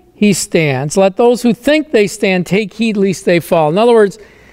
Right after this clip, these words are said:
warning, right? It starts out with warning. You know, take a look at what happened to them. You know, read what happened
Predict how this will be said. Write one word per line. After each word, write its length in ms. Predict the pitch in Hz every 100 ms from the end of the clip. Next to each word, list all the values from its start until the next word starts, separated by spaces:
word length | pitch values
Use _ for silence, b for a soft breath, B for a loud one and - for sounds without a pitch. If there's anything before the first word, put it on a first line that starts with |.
| B B -
warning, 720 | 196 285 254 156 127 123 190
right? 260 | 175 190 240
It 80 | 196
starts 340 | - 240 -
out 200 | 254 254
with 180 | 214 180
warning. 680 | 185 247 262 233 143 135 - 359 349
You 80 |
know, 600 | 180 170 160 208 208 - -
take 260 | 214 240
a 40 | 285
look 280 | 269 262
at 80 | 269
what 160 | 240 226
happened 500 | 214 226 220 220 185
to 100 | 175
them. 340 | 139 117 110 - b b b b b
You 100 | 196
know, 120 | 190
read 640 | 175 208 262 294 285 285
what 180 | 226 220
happened 720 | 180 233 240 226 233 220 214